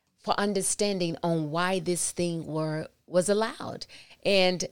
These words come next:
it was one of those times yesterday that I had to sit down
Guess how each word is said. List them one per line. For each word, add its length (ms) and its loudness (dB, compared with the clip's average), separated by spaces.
it 140 4
was 180 2
one 160 -2
of 100 -2
those 300 2
times 460 -2
yesterday 580 0
that 240 -4
I 180 -2
had 360 -6
to 340 2
sit 460 4
down 460 2